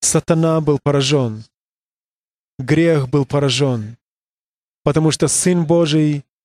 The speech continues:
помолился одной молитвой, и это потрясло основание всего мира. Вот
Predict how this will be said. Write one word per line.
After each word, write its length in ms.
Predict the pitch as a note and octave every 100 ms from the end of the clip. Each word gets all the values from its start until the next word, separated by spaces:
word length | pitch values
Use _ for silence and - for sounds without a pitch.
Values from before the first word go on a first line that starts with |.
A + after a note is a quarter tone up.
| _
помолился 800 | - D3 D3+ D#3+ D#3 - C#3+ D3 - _ _ _ _ _ _ _
одной 340 | - C#3 D#3 D#3+
молитвой, 720 | E3 E3 D#3+ - B2+ A#2 A#2 _ _ _ _ _
и 100 | F3
это 200 | D3+ D3
потрясло 800 | D3 D3 C#3+ C#3 - D#3+ D#3 C3+ -
основание 720 | B2+ - C#3+ B2+ D#3 E3 D3+
всего 400 | A#2+ - C#3 D#3+
мира. 460 | E3 E3+ D#3 A2+ A2+ B2+ _ _ _ _ _
Вот 260 | C3 D#3+